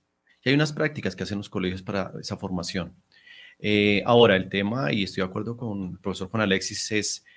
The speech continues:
hacer una reflexión sobre lo que pasa y lo que sucede en ese ejercicio de reflexión. Eh, implica a unos actores y eso genera unas corresponsabilidades, unas corresponsabilidades en las prácticas mismas, en las acciones mismas de esos,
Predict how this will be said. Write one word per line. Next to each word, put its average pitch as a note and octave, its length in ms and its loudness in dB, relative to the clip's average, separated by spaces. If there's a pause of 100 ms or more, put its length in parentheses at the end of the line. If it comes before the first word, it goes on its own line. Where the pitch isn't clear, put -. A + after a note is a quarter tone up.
(120)
hacer A#2 180 0
una A2+ 80 6
reflexión A2 340 0
sobre G#2+ 340 -2
lo G#2+ 140 -6
que - 100 -14
pasa - 400 0
y A2 40 -4
lo G2 80 -6
que G2+ 100 -8
sucede F#2+ 260 -4
en G2 60 0
ese G2+ 160 -6
ejercicio F#2 340 -10
de G2 60 -6
reflexión. F#2 480 -4 (680)
Eh, G2 260 -4
implica B2 480 2
a B2 160 -4
unos A2 200 0
actores - 600 -4 (500)
y A#2+ 420 4
eso A#2+ 140 -4
genera A#2+ 180 2
unas G2 160 0
corresponsabilidades, F2+ 1300 -6
unas G2 160 -6
corresponsabilidades G2 720 -2
en G#2 40 -2
las F#2+ 120 -6
prácticas A#2+ 480 -4
mismas, G#2 280 -2
en G2+ 60 -2
las F#2+ 80 -4
acciones B2+ 400 0
mismas B2+ 240 0
de A#2 80 0
esos, G#2+ 280 -8